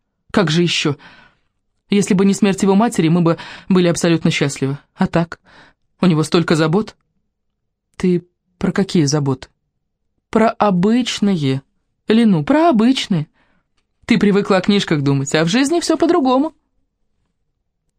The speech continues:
«А Пеппа и Джанни как?» «Работают».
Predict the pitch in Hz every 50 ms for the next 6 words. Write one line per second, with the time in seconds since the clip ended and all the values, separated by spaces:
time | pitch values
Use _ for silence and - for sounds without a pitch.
0 | _ - - 165 160 156 _ _ - 180 185 175 - 180 170 165 165 143 131 139
1 | 151 156 151 156 160 156 - - 165 160 - - _ _ _ _ _ _ _ _
2 | _ _ _ - 185 190 180 151 147 135 135 143 135 131 - -